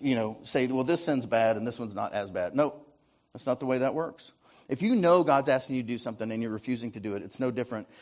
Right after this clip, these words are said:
than doing something God's asking you not to do. They're weighed the same. So, here's another one. Pray more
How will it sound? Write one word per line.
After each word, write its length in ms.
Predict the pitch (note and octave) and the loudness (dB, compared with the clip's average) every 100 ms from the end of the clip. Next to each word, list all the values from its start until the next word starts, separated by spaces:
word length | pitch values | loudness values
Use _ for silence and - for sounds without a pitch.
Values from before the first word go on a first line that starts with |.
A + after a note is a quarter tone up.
| - - | -20 -2
than 280 | A#2+ A2 | 0 2
doing 240 | A#2+ C3 A#2+ | 2 0 0
something 280 | A2 G#2+ G#2 | -4 -4 -4
God's 220 | G#2 G2+ | -2 -2
asking 260 | G2 - | -4 -6
you 60 | G#2 | -6
not 240 | G2 - | -6 -10
to 60 | - | -16
do. 140 | - - _ _ _ _ _ _ _ _ _ _ | -18 -18 _ _ _ _ _ _ _ _ _ _
They're 80 | G#2 | -6
weighed 220 | G2 F#2+ | -4 -6
the 60 | F#2+ | -8
same. 180 | - - _ _ _ _ _ _ _ _ _ _ _ _ | -12 -14 _ _ _ _ _ _ _ _ _ _ _ _
So, 300 | - D4 - - _ _ _ _ _ _ _ - _ | 4 4 4 -8 _ _ _ _ _ _ _ -20 _
here's 200 | C#3 C#3 | 0 6
another 200 | F3 C#3 | 4 4
one. 180 | F#2+ F#2 | -4 -2
Pray 220 | - F3+ | 2 4
more 380 | A3 F3+ F#3 | 4 4 4